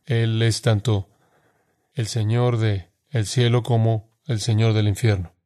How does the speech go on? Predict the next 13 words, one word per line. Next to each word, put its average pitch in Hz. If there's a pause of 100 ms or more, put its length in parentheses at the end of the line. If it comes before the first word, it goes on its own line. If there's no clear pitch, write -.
(1300)
Otra 120
pregunta 117
viene 117
de 113
Lori. 110 (460)
Si -
alguien 135 (200)
se -
aferra 123
a -
la 113
teología 113
arminiana, 113